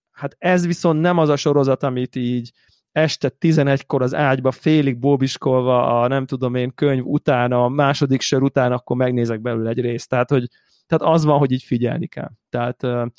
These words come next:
s-, viszonylag sok karakter van, viszonylag sok, ö,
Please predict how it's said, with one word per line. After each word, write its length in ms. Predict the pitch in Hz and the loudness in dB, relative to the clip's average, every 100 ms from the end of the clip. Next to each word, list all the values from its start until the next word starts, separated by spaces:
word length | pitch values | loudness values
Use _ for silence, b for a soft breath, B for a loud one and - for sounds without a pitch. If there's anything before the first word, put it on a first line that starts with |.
| b b | b b
s-, 140 | b - | b -6
viszonylag 480 | 156 175 180 147 143 | -2 2 2 4 2
sok 240 | - 147 | 2 0
karakter 580 | - 170 165 - 151 139 | 2 2 0 0 0 2
van, 280 | 135 135 139 | 0 0 0
viszonylag 520 | 151 - 135 127 120 | -2 -2 -2 -4 -6
sok, 380 | - 131 - - | -6 -6 -6 -8
ö, 320 | 120 117 | -6 -4